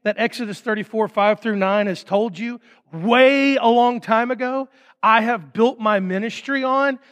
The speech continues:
and that is who I am. In other words, this thing that flows around in our day and time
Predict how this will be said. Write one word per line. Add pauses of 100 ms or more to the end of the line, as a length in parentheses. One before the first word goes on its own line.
and
that
is
who
I
am.
In
other
words, (340)
this
thing
that
flows
around
in
our
day
and
time